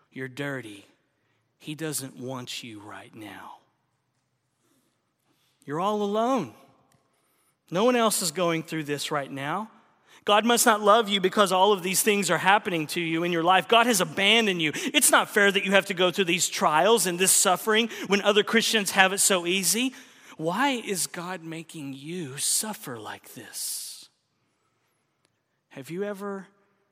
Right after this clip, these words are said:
heard his roar like that? Have you ever stopped and listened to those lies, listened to Satan's roar,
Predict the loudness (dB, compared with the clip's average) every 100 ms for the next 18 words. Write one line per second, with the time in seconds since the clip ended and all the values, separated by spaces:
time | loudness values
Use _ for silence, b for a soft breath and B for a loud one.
0 | _ _ -10 -6 -4 -6 -10 -10 -10 -8
1 | -6 -8 -12 -16 _ -18 -18 -18 -18 -18
2 | -20 _ _ _ _ _ _ _ _ _
3 | _ -14 -8 0 0 0 2 2 4 4
4 | 4 0 -6 -8 B B -2 4 4 4
5 | 2 0 0 2 2 0 2 4 6 4
6 | 2 -2 0 2 4 6 4 2 2 4
7 | 6 4 2 -2 -2 0 2 6 4 2
8 | -2